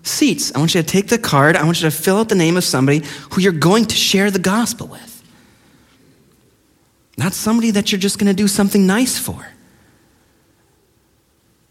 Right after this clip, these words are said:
Take out the card and share the gospel. That's what Jesus has commanded us to do.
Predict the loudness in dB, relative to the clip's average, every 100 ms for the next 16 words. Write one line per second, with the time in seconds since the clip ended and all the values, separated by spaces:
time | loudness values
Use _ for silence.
0 | _ -6 -2 0 -2 -2 0 2 2 2
1 | 2 2 4 2 2 0 0 0 -2 -4
2 | -6 -6 -4 -4 0 0 2 0 -2 -2
3 | -2 0 -2 -4 -6 -6 -6 -6 -8